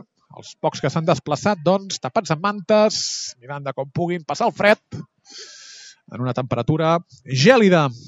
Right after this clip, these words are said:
que fa en aquesta localitat del Baix Llobregat.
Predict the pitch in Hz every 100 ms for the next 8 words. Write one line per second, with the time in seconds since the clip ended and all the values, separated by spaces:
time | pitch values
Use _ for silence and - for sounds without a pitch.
0 | 110 139 185 185 - 185 170 165 160 180
1 | 165 202 - - - - - - _ _
2 | 104 135 160 202 185 151 - 147 147 247
3 | 196 175 247 262 _